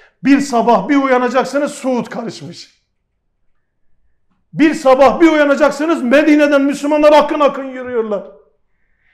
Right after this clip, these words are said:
Bir sabah bir kalkacaksınız, Irak ayakta.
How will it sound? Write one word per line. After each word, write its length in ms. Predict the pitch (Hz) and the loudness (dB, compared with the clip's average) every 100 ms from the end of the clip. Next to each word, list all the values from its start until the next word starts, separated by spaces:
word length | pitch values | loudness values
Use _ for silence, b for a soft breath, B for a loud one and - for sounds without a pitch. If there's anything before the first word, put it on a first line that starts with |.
| - | -2
Bir 200 | 262 339 | 2 2
sabah 480 | 320 294 302 254 - | 4 4 4 4 4
bir 120 | 349 | 4
kalkacaksınız, 720 | 294 302 294 294 302 320 320 | 4 4 2 0 -2 -4 -2
Irak 340 | 311 320 294 | 2 4 6
ayakta. 720 | 285 277 269 269 233 - - | 6 4 4 2 2 0 -10